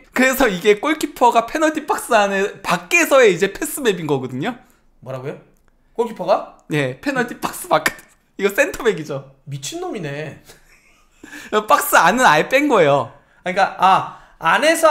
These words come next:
Speaker 2: 한-, 페널티 박스 안에서 패스한 걸 일단 빼고,
Speaker 1: 예.
Speaker 2: 그러니까 자기 골, 골문을 비우고 나가서,
Speaker 1: 예.
Speaker 2: 소위 얘기하는 페널티 박스 밖에서 골키퍼, 바이에스 골키퍼가 거기서 이제 빌드업, 킥을 찬 것만 만들어 본 거야?
Speaker 1: 네.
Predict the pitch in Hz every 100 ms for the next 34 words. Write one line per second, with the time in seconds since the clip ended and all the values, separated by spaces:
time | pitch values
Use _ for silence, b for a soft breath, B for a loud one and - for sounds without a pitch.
0 | 285 220 302 330 330 - - 220 - 165
1 | 190 254 - 254 240 240 202 196 247 254
2 | 185 220 208 185 131 b b b b _
3 | _ - - 190 180 - - _ _ -
4 | 202 285 320 330 339 - - - 370 370
5 | 339 294 175 247 285 269 165 160 170 180
6 | 190 165 139 123 - 233 240 226 285 302
7 | - 208 - - 143 - 226 208 233 202
8 | 127 B B B 311 330 330 320 269 214
9 | 175 220 226 254 233 226 233 226 226 202
10 | - - _ _ 175 185 233 254 214 -
11 | 214 233 190 - _ _ - 359 359 -
12 | 349 339 330 294 277 - - - 143 202
13 | 220 151 135 139 220 180 143